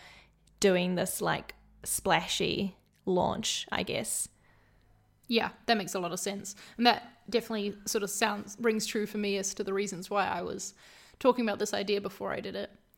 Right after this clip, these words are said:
Speaker 2: I think maybe one thing that's held me back in the past from launching something in that way was, well,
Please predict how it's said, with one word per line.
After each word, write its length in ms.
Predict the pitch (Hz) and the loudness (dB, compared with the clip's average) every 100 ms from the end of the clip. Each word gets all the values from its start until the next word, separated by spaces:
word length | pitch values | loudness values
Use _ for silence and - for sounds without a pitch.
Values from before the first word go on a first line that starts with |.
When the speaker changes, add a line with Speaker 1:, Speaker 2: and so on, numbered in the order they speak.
| - - - | -20 -16 -4
Speaker 2:
I 60 | |
think 180 | 220 320 | 2 2
maybe 220 | 330 320 | 4 4
one 220 | 269 240 233 | 4 2 2
thing 180 | 240 | 2
that's 180 | 226 - | 2 2
held 200 | - 220 | 2 2
me 80 | 208 | 2
back 260 | 196 202 190 | 0 -2 -2
in 80 | 196 | -6
the 60 | |
past 500 | - - 196 220 - | -2 0 2 0 -6
from 280 | - 247 233 | -4 0 2
launching 400 | 226 214 - 214 | 2 2 -2 -4
something 260 | - 226 214 | -4 -4 -4
in 220 | 208 208 | -2 -2
that 200 | 208 208 | -2 0
way 460 | 220 220 214 220 - | 2 4 4 2 0
was, 760 | 208 202 196 190 180 - - - - - _ - | 0 0 2 0 -2 -4 -6 -12 -20 -20 _ 0
well, 220 | 202 | 0